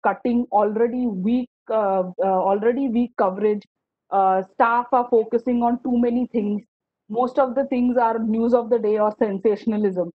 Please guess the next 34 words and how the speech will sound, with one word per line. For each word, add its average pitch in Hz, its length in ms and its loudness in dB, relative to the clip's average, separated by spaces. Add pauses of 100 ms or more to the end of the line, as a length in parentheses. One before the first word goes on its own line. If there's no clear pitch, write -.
(360)
There 214 120 -2
is 247 220 -2
a 208 240 2
lack 202 300 0
of 240 180 0
perspective, 247 840 -2
context, 214 520 0
or 226 160 0
in-depth 220 440 0
coverage 202 380 0
which 196 160 -4
is 208 140 -2
missing. 185 400 -6 (480)
Uh, 202 400 2 (520)
if, 226 200 0 (200)
uh, 190 260 4
like, 214 200 -2 (160)
you 233 120 -4
know, 262 280 2
just, 254 300 -2 (100)
just 233 240 0
in 254 120 0
the 247 80 2
last 220 280 0 (100)
three 240 200 0
months, 240 440 0 (200)
around 208 420 2
two 240 140 0
thousand 226 460 0
journalists 196 400 -2
have 214 120 0
lost 190 320 -2
their 208 120 0
jobs, 175 360 -2